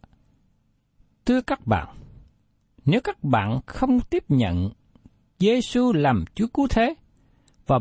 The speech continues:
bước đi trong đức tin, dâng hiến đời mình cho Ngài, các bạn sẽ không hưởng được sự vui mừng của Canaan. Rất tiếc có nhiều cơ đốc nhân ngày hôm nay lưu lạc trong đồng vắng. Đồng vắng là nơi của sự chết,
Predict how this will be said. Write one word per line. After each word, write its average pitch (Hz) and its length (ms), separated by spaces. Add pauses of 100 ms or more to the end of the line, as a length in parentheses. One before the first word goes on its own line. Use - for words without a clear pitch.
(120)
bước 302 200
đi 247 240
trong 254 240
đức 294 180
tin, 254 160 (460)
dâng 233 360
hiến 269 200 (260)
đời 143 280
mình 143 200
cho 247 140
Ngài, 147 320 (540)
các - 240
bạn 87 300
sẽ - 140
không 233 320
hưởng 151 240
được 143 160
sự 107 220
vui 220 300
mừng 143 400
của 87 180
Canaan. 127 500 (1200)
Rất - 180 (120)
tiếc - 260
có 381 140
nhiều 185 220
cơ 247 160
đốc 262 220
nhân 247 220
ngày 143 140
hôm 226 220
nay 233 160
lưu 247 380
lạc 117 320
trong 240 180
đồng 90 200
vắng. 127 140 (1040)
Đồng 147 320
vắng 190 280
là 127 180
nơi 208 300
của - 140
sự 98 180 (100)
chết, 269 180